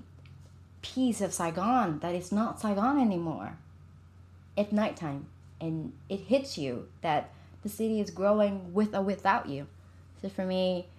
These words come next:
it's like, it's like a point where I question my, where I have, like, a mild existential crisis, 'cause <laughs> it's, it's, it's, it's very, it's like a hidden gem when you, like, reflect on yourself and the city where you lived in.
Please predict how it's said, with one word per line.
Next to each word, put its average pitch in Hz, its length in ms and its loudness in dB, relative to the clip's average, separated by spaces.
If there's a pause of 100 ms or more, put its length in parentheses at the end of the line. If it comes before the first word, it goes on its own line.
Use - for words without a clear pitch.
(160)
it's 233 140 0
like, 220 320 2 (100)
it's - 100 -4
like 277 140 4
a 277 60 4
point 240 420 4
where 190 180 6
I 180 40 4
question 214 520 2
my, 165 380 0 (1300)
where 214 160 6
I 208 40 6
have, 220 220 6
like, 202 200 4
a 180 60 2
mild 185 560 6
existential 190 640 0
crisis, 220 600 4
'cause 233 180 2
<laughs> - 880 0
it's, 311 240 8 (220)
it's, 311 180 2 (180)
it's, 349 220 4
it's 349 200 4
very, 311 300 8
it's - 260 2
like 247 140 6
a 220 60 6
hidden 233 280 6
gem 214 280 6
when 190 140 4
you, 180 100 2
like, 160 360 4
reflect 180 400 -2
on 180 100 -4
yourself 202 460 4
and 170 100 0
the 156 40 0
city 226 300 2
where 202 80 6
you 190 120 4
lived 180 220 4
in. 175 100 0